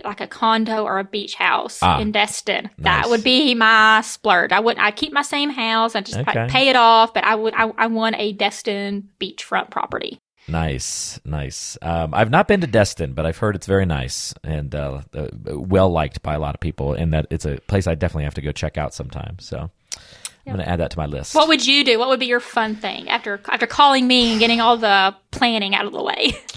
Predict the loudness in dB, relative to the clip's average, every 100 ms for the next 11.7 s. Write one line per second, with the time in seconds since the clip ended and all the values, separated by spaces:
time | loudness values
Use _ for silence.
0 | -20 _ -4 2 4 6 6 4 0 -2
1 | -2 0 2 2 0 2 4 6 6 4
2 | 4 4 2 4 6 8 10 8 8 4
3 | 2 2 0 -2 -2 -2 -2 0 -2 -2
4 | 2 4 4 4 4 6 4 4 0 0
5 | 2 2 2 0 -2 2 4 4 4 2
6 | 2 0 -2 -2 0 2 2 0 0 -2
7 | 4 4 4 2 2 2 2 4 4 4
8 | 2 0 0 0 -2 -2 -2 -2 -6 -20
9 | -20 -4 2 2 2 2 2 2 2 2
10 | 2 0 2 2 2 2 0 -2 -2 0
11 | 2 0 0 -4 -2 -2